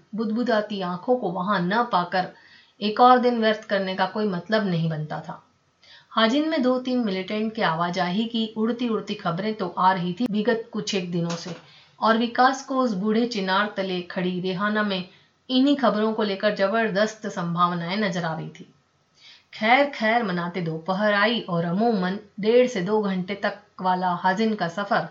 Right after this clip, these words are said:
एकदम अंतहीन प्रतीत हो रहा था। इस वक्त हेडक्वार्टर से आए आदेश को दरकिनार करते हुए उसने सोच रखा था, आज उसे बात करनी ही है उस लड़की से।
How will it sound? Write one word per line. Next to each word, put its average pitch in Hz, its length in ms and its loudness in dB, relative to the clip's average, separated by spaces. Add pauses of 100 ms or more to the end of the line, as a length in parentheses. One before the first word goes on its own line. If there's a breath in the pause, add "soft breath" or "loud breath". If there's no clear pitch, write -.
(480 loud breath)
एकदम 220 440 2 (120)
अंतहीन 240 520 0
प्रतीत 196 400 -6
हो 170 60 -2
रहा 160 260 -4
था। 180 40 2
इस 156 220 -8
वक्त - 260 -12 (560 loud breath)
हेडक्वार्टर 269 560 4
से 277 180 0
आए 220 220 4
आदेश 202 460 2
को 214 140 -6
दरकिनार 190 580 -2
करते 190 320 -4
हुए 175 320 -2 (160)
उसने 254 260 -4
सोच 269 360 -4
रखा 185 240 -2
था, - 260 -12 (140)
आज 233 280 4
उसे 226 220 -2
बात 190 300 2
करनी 180 260 -2
ही 220 220 2
है 214 80 0
उस 170 200 -2
लड़की 165 300 -6
से। - 220 -16